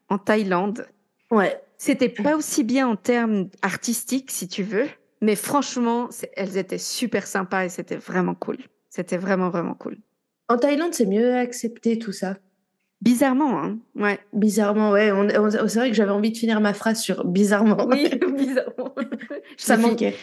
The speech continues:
Speaker 1: je l'ai fini pour toi, tu vois.
Speaker 2: Ouais, ouais. Communication, euh, par la pensée.
Speaker 1: Alors voilà, c'était l'histoire de Marsha P. Johnson. Je suis
Speaker 2: Eh ben,
Speaker 1: désolée,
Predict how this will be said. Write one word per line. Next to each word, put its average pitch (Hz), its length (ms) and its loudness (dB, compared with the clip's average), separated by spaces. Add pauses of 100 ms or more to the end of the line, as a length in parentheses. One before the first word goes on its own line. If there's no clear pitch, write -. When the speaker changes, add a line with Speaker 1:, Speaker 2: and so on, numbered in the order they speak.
(100)
Speaker 1:
je - 100 0
l'ai 247 80 6
fini 233 240 4
pour 208 220 -2
toi, 208 160 -2
tu - 180 -16
vois. 196 180 -8
Speaker 2:
Ouais, 104 300 0 (140)
ouais. 196 100 -6 (180)
Communication, 202 760 2
euh, 170 120 -2
par 175 160 0
la 175 140 2
pensée. 170 560 -2 (320)
Speaker 1:
Alors 208 240 -2
voilà, 175 240 -2
c'était 175 240 -2
l'histoire 170 340 -2
de 151 300 -4
Marsha - 320 -8
P. - 200 -14
Johnson. - 540 -8 (560)
Je - 120 -8
suis 208 60 4
Speaker 2:
Eh 202 40 6
ben, - 40 4
Speaker 1:
désolée, 190 180 4